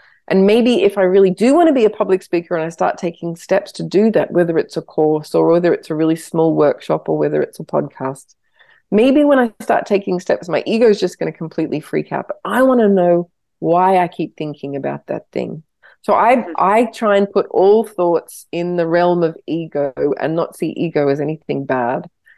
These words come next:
And then underneath that, it's the feelings and sensations we have around those particular daydreams or thoughts or ideas that show us where the alignment is,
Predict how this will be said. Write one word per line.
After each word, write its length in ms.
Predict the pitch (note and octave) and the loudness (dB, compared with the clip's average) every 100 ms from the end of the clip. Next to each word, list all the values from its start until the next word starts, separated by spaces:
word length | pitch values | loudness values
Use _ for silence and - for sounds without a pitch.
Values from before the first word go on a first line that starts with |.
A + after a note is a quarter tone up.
| _ - | _ -2
And 120 | E3 | 2
then 120 | F3+ | 2
underneath 760 | - F#3 F3+ F3 F3+ A3 A3+ - | 2 2 4 4 4 2 0 -2
that, 220 | E3+ D3+ | 0 0
it's 220 | E3 - - | -2 -6 -8
the 200 | E3 - - - _ | -8 -8 -20 -20 _
feelings 420 | F#3 F#3 F#3+ F#3 E3+ | 0 2 4 2 -2
and 160 | D#3 | -6
sensations 600 | D#3 D#3 D#3+ D#3 D#3 D#3 | -6 -6 -4 -4 -4 -6
we 140 | D#3 D3+ | -6 -6
have 360 | - D#3 F3 | -4 0 2
around 340 | E3+ D#3+ D#3 D3+ | 2 2 0 -2
those 160 | D3 | -4
particular 540 | - D#3 - E3 D#3 D3+ | -6 -10 -10 -8 -4 -2
daydreams 560 | D3 D3 D3 C#3 C#3 | 0 -2 -2 -4 -2
or 120 | C#3 C#3 - | -4 -4 -2
thoughts 560 | C3+ C#3+ - - - _ - _ - | 0 0 -4 -20 -20 _ -20 _ -4
or 180 | D3+ | 0
ideas 880 | D3+ C#3+ D3+ F#3+ F#3 D#3 D#3 D#3+ F3 _ _ - | 0 0 0 2 4 4 2 0 -10 _ _ -2
that 200 | D#3 - | -2 -2
show 460 | - - F#3 G3+ | -10 0 2 4
us 300 | E3 C3+ C#3 | 4 2 -4
where 180 | D3+ D3 | -4 -2
the 140 | D3 D3 | -2 -4
alignment 600 | C#3 C#3 D3 E3 C#3 - | -4 -4 -4 -6 -8 -8
is, 400 | C#3 B2+ B2+ | -6 -6 -6